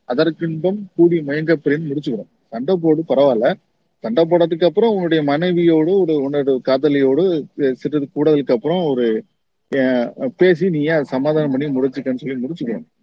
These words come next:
just லைஃப்பை ரொம்ப பிராக்டிக்கலா அப்ரோச் பண்ணி,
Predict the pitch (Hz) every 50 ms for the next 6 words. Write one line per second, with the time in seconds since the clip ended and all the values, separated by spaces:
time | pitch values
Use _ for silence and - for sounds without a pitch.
0 | _ - 151 180 175 - 196 160 127 - - - - _ _ - 107 113 147 147
1 | - 160 135 135 156 170 170 139 - - 131 135 151 147 - - 151 160 175 175
2 | 156 139 - 165 160 143 - - - 135 127 117 120 120 123 139